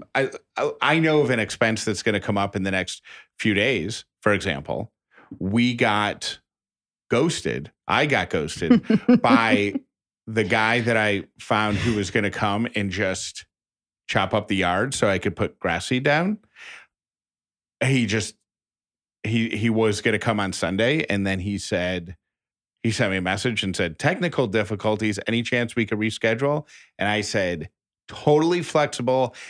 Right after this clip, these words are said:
Speaker 1: any day this week after Monday." To which he responded, "Silence." So
Speaker 2: Well, I think this is one of these things. Jeff has, like, the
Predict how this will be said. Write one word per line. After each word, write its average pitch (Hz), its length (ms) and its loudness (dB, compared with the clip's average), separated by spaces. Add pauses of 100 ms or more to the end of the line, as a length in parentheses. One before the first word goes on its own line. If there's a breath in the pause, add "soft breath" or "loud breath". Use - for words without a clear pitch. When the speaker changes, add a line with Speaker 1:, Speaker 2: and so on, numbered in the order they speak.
(260 loud breath)
Speaker 1:
any 139 240 2
day 131 180 4
this 117 220 0
week 110 200 2
after 95 300 0
Monday." 85 440 -4 (480 loud breath)
To 113 80 0
which 101 220 0
he 214 240 2
responded, 92 840 0 (720)
"Silence." - 920 -4 (840)
So 90 460 0 (260 loud breath)
Speaker 2:
Well, 262 280 6
I 277 120 6
think 294 200 2
this 359 160 4
is 320 120 4
one 247 140 8
of 226 100 6
these 233 220 2
things. 185 400 4 (160)
Jeff 233 400 6
has, 196 560 4
like, 180 200 6
the 185 240 4